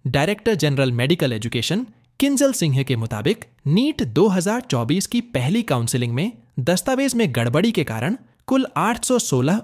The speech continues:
उम्मीदवारों को बाहर किया गया था। वहीं दूसरी काउंसलिंग के दौरान जब वेरिफिकेशन होने लगा तो उस समय दो सौ तिहत्तर उम्मीदवारों के दसवीं और बारहवीं के रिजल्ट में गड़बड़ी पाई गई, जिसके कारण उन्हें भी काउंसलिंग से बाहर किया गया था।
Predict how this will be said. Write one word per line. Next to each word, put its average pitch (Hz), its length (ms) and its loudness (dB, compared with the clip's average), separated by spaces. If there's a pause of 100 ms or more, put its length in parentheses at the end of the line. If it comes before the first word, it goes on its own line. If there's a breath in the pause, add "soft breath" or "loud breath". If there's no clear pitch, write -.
उम्मीदवारों 139 540 2
को 233 140 2
बाहर 127 340 0
किया 127 220 0
गया 110 200 -6
था। - 160 -10 (420)
वहीं 123 380 0 (380)
दूसरी 247 400 4
काउंसलिंग 147 420 0
के 135 80 0
दौरान 117 420 -2 (300)
जब 139 400 0
वेरिफिकेशन 147 680 0
होने 120 180 2
लगा 113 280 -6 (480)
तो 226 80 2
उस 254 160 0
समय 233 220 2
दो 165 200 4
सौ 220 220 0
तिहत्तर 160 520 0
उम्मीदवारों 131 640 2
के 123 140 -4 (100)
दसवीं 131 360 0 (400)
और 208 180 2
बारहवीं 123 560 0
के 220 100 0
रिजल्ट 123 380 0
में 185 180 -2 (120)
गड़बड़ी 131 380 2
पाई 107 240 -4
गई, 101 180 -8 (440)
जिसके 135 300 0
कारण 160 360 -2 (180)
उन्हें 226 240 2
भी 254 140 4
काउंसलिंग 175 560 0
से 247 160 -2
बाहर 117 360 0
किया 139 220 0
गया 113 180 -4
था। 113 160 -8